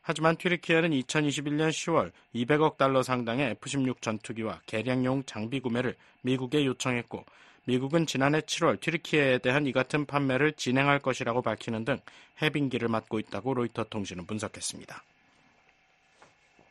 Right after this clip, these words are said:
러시아 군용기 편대가 미국 알래스카 방공식별구역에 진입했다고 북미 항공우주방위사령부 노라드가 어제 밝혔습니다. 노라드는 이날 보도자료에서 이천이십사 년 구월 이십삼 일 알래스카 방공식별구역에서 활동 중인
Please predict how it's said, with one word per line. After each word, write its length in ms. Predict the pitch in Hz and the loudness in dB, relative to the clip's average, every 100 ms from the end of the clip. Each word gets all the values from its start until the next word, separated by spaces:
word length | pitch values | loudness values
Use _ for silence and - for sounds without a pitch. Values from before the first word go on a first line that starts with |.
| _ _ - - - - _ _ _ _ _ _ - | _ _ -20 -20 -20 -20 _ _ _ _ _ _ 0
러시아 320 | 139 139 165 | 4 8 8
군용기 460 | 160 139 147 147 156 | 8 8 6 8 4
편대가 600 | - 151 139 143 156 127 | 4 2 6 6 8 8
미국 340 | 110 127 147 | 6 2 4
알래스카 460 | 117 127 143 - 143 | 4 4 4 4 2
방공식별구역에 1080 | 123 127 143 147 - - 131 127 120 120 131 | 4 4 4 4 2 2 4 6 4 4 2
진입했다고 760 | 123 127 123 123 - 135 135 - | 2 0 0 -2 0 2 2 2
북미 300 | 131 143 143 | 2 2 2
항공우주방위사령부 1400 | 147 147 156 127 123 139 139 113 120 117 120 110 98 87 | 0 2 4 4 2 0 2 2 0 0 -2 -2 -6 -6
노라드가 720 | 113 120 113 107 92 127 123 - | 0 0 0 -4 2 4 4 2
어제 320 | 104 101 104 | -6 -6 -6
밝혔습니다. 760 | - 101 107 - 90 82 92 - _ _ - - - - _ - | -8 -8 -8 -8 -10 -10 -12 -12 _ _ -20 -20 -20 -20 _ 2
노라드는 460 | 123 139 151 160 | 6 8 8 6
이날 180 | 147 156 | 8 6
보도자료에서 760 | - 131 139 135 120 113 110 90 | 6 4 6 6 6 4 2 -2
이천이십사 720 | 110 120 147 135 123 - 139 | -4 0 4 4 2 0 4
년 160 | 139 156 | 4 4
구월 340 | - 135 139 127 | 2 2 2 2
이십삼 360 | - - 147 | -4 0 0
일 120 | 101 | 0
알래스카 640 | 87 120 139 - - 147 151 | 0 2 2 0 4 8 8
방공식별구역에서 1080 | - 120 127 135 - 131 120 110 104 107 120 | 4 0 2 0 0 0 0 0 -2 -4 -2
활동 340 | 135 - 117 | -2 0 -2
중인 260 | 107 156 | 0 0